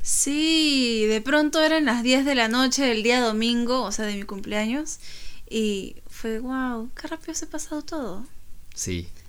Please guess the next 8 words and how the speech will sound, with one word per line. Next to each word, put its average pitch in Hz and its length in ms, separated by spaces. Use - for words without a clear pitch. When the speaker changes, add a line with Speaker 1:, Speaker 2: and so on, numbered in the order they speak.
Speaker 1:
Pero 302 140
ha 370 40
estado 403 260
muy 392 120
lindo. 254 400
Speaker 2:
Sí, 92 240
realmente 101 680
fue 101 480